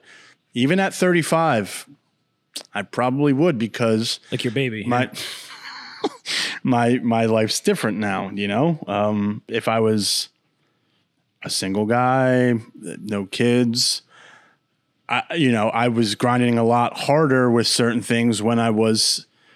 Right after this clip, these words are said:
Speaker 1: when I didn't have a family, you
Speaker 2: Yeah.
Speaker 1: know? I just think that, you know, and Alan was able to do all this while raising two kids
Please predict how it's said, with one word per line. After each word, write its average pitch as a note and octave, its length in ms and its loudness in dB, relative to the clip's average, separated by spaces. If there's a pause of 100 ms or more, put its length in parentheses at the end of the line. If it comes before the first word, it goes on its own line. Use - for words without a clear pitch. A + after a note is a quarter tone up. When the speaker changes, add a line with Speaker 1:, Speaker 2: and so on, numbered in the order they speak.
(100)
Speaker 1:
when A#2 120 0
I A2+ 60 0
didn't A#2 180 2
have B2 120 2
a A#2 60 0
family, A#2+ 580 0
you A2 140 0
Speaker 2:
Yeah. G#2+ 80 4
Speaker 1:
know? D3+ 180 2 (340)
I G#2+ 100 -2
just A2 180 0
think A#2 200 0
that, - 300 -14 (180)
you B2+ 160 -2
know, G2+ 260 -2
and G2+ 400 -2 (360)
Alan C#3+ 300 4
was C#3 120 4
able D#3 200 2
to C3 100 2
do A#2 220 2
all E3+ 120 2
this F3+ 300 0
while G#2+ 200 0
raising A2+ 360 2
two A2+ 220 -2
kids B2+ 440 0